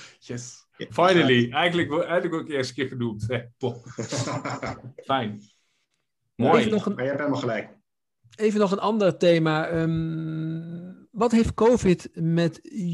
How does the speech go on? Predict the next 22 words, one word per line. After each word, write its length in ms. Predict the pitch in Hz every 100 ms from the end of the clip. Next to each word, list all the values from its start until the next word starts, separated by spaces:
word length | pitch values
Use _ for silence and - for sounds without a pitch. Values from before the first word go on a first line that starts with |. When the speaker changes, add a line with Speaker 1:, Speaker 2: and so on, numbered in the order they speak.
| 156
Speaker 3:
jullie 420 | 170 156 143 147
als, 500 | 147 143 139 - -
als 300 | 143 143 139
initiatief, 600 | - 156 135 - 175 220
als 180 | 175 143
beweging 600 | 139 131 131 151 196 185
gedaan? 360 | 170 160 151 156
Of 340 | 143 147 - - - - -
wat 200 | - 151
heeft 220 | - 165 160
het 120 | 147
voor 160 | -
impact 340 | - 160 160 -
gehad 300 | 143 143 139
op 280 | 147 139 -
jullie 280 | 143 143
gedachtenvorming 920 | 139 - 135 156 156 139 120 123 123 120
voor 80 | 123
de 80 |
toekomst? 460 | 120 135 135 135 - _ _ _ - - _ _ _ _ _ _
Speaker 2:
Ja. 260 | - 107 - _ - - - - _ _
Ehm, 420 | - 117 117 120